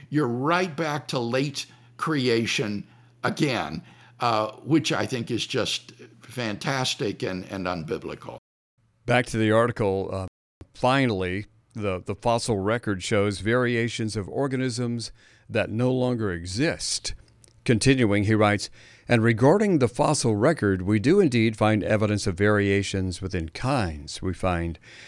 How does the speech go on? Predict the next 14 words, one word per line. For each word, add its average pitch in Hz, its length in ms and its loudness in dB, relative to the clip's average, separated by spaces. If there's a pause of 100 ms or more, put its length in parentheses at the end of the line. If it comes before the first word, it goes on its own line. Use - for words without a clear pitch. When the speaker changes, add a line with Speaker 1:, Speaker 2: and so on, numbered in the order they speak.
(440)
Speaker 2:
uh, 90 120 -4
different 104 340 0
varieties 95 560 2
of 78 100 -12
horse, 131 580 6
some 104 500 0
now 98 260 2
extinct. 120 540 0 (140)
We 101 100 -2
find 92 280 0
different 95 280 -2
varieties 87 520 0
of 85 160 -10
elephant, 117 500 2